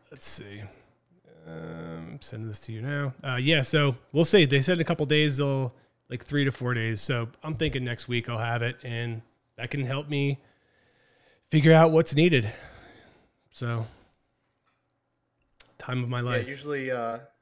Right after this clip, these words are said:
Speaker 2: they'll call and leave a message and be like, "Everything's fine," or, uh, "Everything's messed up and you need to come back for a follow-up."
Speaker 1: I feel like mine's gonna be the "messed up and you need to come back." <laughs>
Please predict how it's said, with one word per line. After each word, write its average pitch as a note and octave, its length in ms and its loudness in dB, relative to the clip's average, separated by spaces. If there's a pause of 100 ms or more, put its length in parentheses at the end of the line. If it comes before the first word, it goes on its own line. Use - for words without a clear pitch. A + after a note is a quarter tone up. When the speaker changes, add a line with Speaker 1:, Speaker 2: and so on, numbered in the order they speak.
(160)
Speaker 2:
they'll - 100 -8
call A#2 340 -6
and G#2 220 -14
leave A2 160 -12
a G2+ 40 -12
message G2+ 400 -12
and F#2 100 -18
be F#2 60 -8
like, F2+ 140 -10
"Everything's B2+ 360 -6
fine," G#2+ 340 -10
or, F#2+ 440 -10 (640)
uh, F2+ 420 -14
"Everything's G2+ 400 -12
messed G2 360 -16
up F#2 220 -20
and F2+ 80 -20
you F#2+ 60 -18
need F#2 140 -20
to - 60 -20
come G2 160 -20
back F#2 220 -20
for - 160 -20
a - 60 -20
follow-up." F2 480 -20 (180)
Speaker 1:
I A#2+ 100 -6
feel C#3 160 0
like A#2 160 2
mine's A#2+ 300 2
gonna A2+ 140 0
be A#2 120 2
the A2 80 -2
"messed A2+ 340 -2
up A2 280 -2
and A2 200 -4
you A2 60 0
need A2 120 0
to A2 60 -6
come A2 200 -6
back." G2 360 -6 (400)
<laughs> - 300 -6